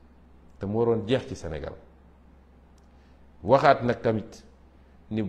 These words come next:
war nañoo taxaw tembe bañ ñu jàppati suñuy nit, ndax kii di Macky Sall su làmbee mun a du dellu gannaaw, day continuer di continuer. Jàpp ji bëri na te tegul ci yoon, te kenn muccu ci.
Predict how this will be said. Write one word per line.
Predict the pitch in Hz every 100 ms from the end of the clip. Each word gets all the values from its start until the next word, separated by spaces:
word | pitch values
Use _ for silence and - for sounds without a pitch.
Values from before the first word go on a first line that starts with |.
| 87
war | 113 135
nañoo | 131 123 120
taxaw | 120 117 110
tembe | - 135 117
bañ | 98 87 147 156 147 -
ñu | 98 117 110
jàppati | 113 - 101
suñuy | 92 92 85
nit, | 80 - - - - - - - - - - - - - - -
ndax | 123 131 -
kii | 175
di | 151
Macky | 127 110 92
Sall | 87 76 - - - - - - -
su | - - 131
làmbee | 139 127 117
mun | 110 107
a | 104 - - - - - - -
du | 87
dellu | 92 82
gannaaw, | 76 76 71 71 - - -
day | 90
continuer | - 92 85 82
di | 80
continuer. | - 78 73 69 - - - - - - - - 85
Jàpp | 113 117 113
ji | 110
bëri | 95 127 139
na | 123
te | 110
tegul | 104 87 85
ci | -
yoon, | 80 73 - - - - - - - - - -
te | 160
kenn | - 214 147
muccu | 117 -
ci. | -